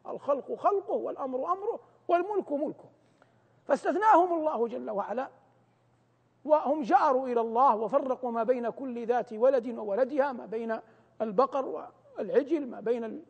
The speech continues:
الإبل وفصيلها، ما بين ال-، كل دابة وابنها، وما بين النساء وأولادهن. فوقفوا في ساعة عظيمة يجأرون إلى الله جل وعلا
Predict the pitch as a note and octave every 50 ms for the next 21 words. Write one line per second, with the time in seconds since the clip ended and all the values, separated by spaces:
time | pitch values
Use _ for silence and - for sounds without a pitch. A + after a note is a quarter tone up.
0 | _ - C#5 - A3+ - - C4+ B3+ C#4 B3+ - - - _ _ _ _ _ _
1 | _ _ _ _ _ _ _ _ _ _ _ - - F3 E3 F#3+ - - C4 D4+
2 | C#4 C#4+ C4+ B3+ C4 C4 C#4 A#3+ A3+ G3+ A3 A#3 G#3+ G#3+ G#3+ G3+ F#3+ - - _
3 | _ _ _ _ _ _ _ _ _ _ _ _ _ _ _ _ _ _ _ _
4 | _ _ _ - - G4 G4 F4 D4+ C4+ A#3 D4 D#4 D4+ B3+ C#4+ A#3 - C4+ A#3+
5 | A#3 A#3+ B3+ C#4 C4 C#4+ F4 E4+ D4 D#4+ D#4 C#4+ D#4+ F4+ E4+ D#4+ D4+ D#4+ - -
6 | D#4 D#4+ D#4 D#4 A3 - - F4+ G4 F#4 G#4 G4 F4+ F4+ F4+ E4+ D#4 F4+ C4+ B3
7 | A3+ - - _ _ _ _ _ _ _ _ _ _ _ _ _ _ _ - C4
8 | F#4 A4 A4 G4+ D#4+ D4+ E4+ C4+ D4+ C#4+ - - D4 D#4 C4+ B3+ G#3+ - A#3 A3+
9 | G3+ G#3+ G3+ C4 D4 C#4+ C#4 B3+ G#3+ A#3 A3+ F#3+ G3+ - B3 C4+ F4+ F4 D#4 E4
10 | C4+ A#3 B3 A#3 A#3 A#3+ B3+ G3+ F3+ F3 A3 G3+ F#3+ F3+ F3+ G3+ F3 - E3 E3